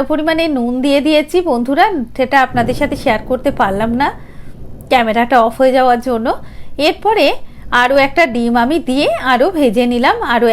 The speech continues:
এক মিনিটের মতো। একটু তেল দিয়ে দিলাম, কারণ ডিম ভাজায় তেলটা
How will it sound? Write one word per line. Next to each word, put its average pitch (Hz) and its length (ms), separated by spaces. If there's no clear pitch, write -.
এক 226 140
মিনিটের 233 400
মতো। 294 240
একটু 359 240
তেল 254 260
দিয়ে 269 160
দিলাম, 247 260
কারণ 320 280
ডিম 233 220
ভাজায় 277 460
তেলটা 247 320